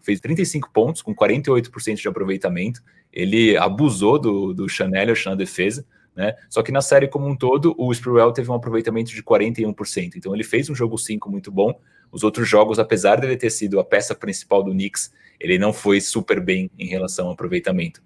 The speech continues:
A defesa do Spurs era muito boa, né? É, era, você assistindo aqueles jogos, você vê como aquele garrafão era quase que impenetrável. Tem dois lances no jogo cinco que o, o Duncan e o Robinson dão tocos duplos no Sprewell.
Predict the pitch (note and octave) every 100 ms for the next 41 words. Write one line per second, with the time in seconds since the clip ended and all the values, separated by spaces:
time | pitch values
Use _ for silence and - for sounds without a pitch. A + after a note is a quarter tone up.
0 | _ _ _ F#2+ G#2+ - D3 E3 D3+ -
1 | B2+ B2+ A#2+ A2 B2+ F3 A2+ G#2+ F#3 _
2 | _ - G2 G#2+ D2 C#2+ F2 - F#2 F#2
3 | F#2+ F#2 E2+ E2+ F#2 - A2+ A#2 - A#2
4 | - G#2 G2 F#2+ A2 G#2+ G2+ G#2+ E2+ G2+
5 | A2+ A2 G#2+ - G#2 G2 G2 - G#2+ G#2
6 | - G#2+ B2+ - B2 A#2+ G#2+ - F#2 G#2
7 | B2+ - _ _ - G2+ G#2+ A2+ D#3+ A#2
8 | A2 C#3 A#2 G2+ G2 G2 G2 - G#2 G#2
9 | F#2+ G#2+ G2 F#2+ F#2 F2+ F#2 G2 A2+ A#2+
10 | G#2+ G2+ G2 G2 F#2+ F#2 G2 G2+ G2+ G2+
11 | G2 G2+ - A#2 A#2 A#2 A2+ C3+ B2 F#2+
12 | F#2+ F#2 G2 F#2 F#2+ -